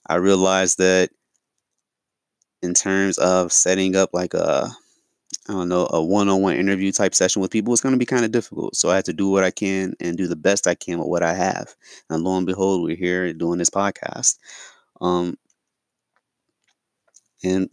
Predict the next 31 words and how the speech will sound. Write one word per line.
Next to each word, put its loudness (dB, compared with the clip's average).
I -16
feel 2
like 2
once 2
you 2
understand 0
what 2
it 2
is 0
you -6
really 0
can 2
do 2
and -4
what 2
it -4
is 2
you -6
really 0
want 2
to 0
do, 2
it's 0
much 0
easier -2
to -4
cut -2
out -4
the -6
distractions. -4
And -2